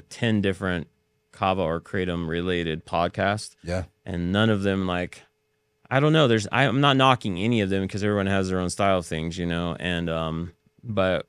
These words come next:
Speaker 1: you know, I started listening to your guys' podcast. Uh, I think it was a specific episode. I don't remember why, but I tuned into that one specifically, and I can't remember which one. And, um, and then I was like,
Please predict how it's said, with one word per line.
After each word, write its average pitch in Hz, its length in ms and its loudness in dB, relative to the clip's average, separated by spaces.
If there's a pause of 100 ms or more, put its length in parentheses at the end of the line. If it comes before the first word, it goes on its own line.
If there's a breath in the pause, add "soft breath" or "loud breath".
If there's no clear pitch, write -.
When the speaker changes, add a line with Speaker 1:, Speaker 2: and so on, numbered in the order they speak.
(140)
Speaker 1:
you 98 140 -4
know, 90 100 -2
I 87 60 -2
started 95 300 0
listening 95 320 -2
to 85 60 -2
your 85 80 -2
guys' 82 120 -6
podcast. 85 640 -2
Uh, - 340 -12
I 101 120 -6
think 190 180 0
it 233 40 -2
was 123 140 -2
a 98 80 -6
specific 98 480 -6
episode. 85 520 -4
I 82 120 -2
don't 87 120 -2
remember 82 340 -2
why, 85 280 0
but 82 120 -2
I 82 120 -2
tuned 101 260 -4
into 87 180 -2
that 87 220 0
one 85 260 -4
specifically, 113 840 -6 (520 soft breath)
and 90 140 0
I 98 100 2
can't 92 280 -2
remember 87 300 -2
which 85 200 -6
one. 95 360 -2
And, 87 300 -4
um, 82 520 -4 (100)
and 101 120 -4
then 95 120 -2
I 82 120 -4
was 85 140 -6
like, 80 180 -4